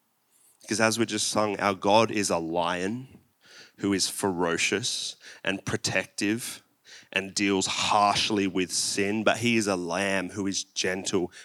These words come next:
and kind and loving with his children. So we're gonna sit in that.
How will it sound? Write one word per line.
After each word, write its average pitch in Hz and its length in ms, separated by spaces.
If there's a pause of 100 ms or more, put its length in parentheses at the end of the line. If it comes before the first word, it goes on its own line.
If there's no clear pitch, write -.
and 95 160
kind 92 480 (260)
and 101 300
loving 98 420
with 95 180
his 104 240
children. - 520 (1800)
So - 120
we're - 40
gonna 90 120
sit 107 320
in 98 140
that. 78 240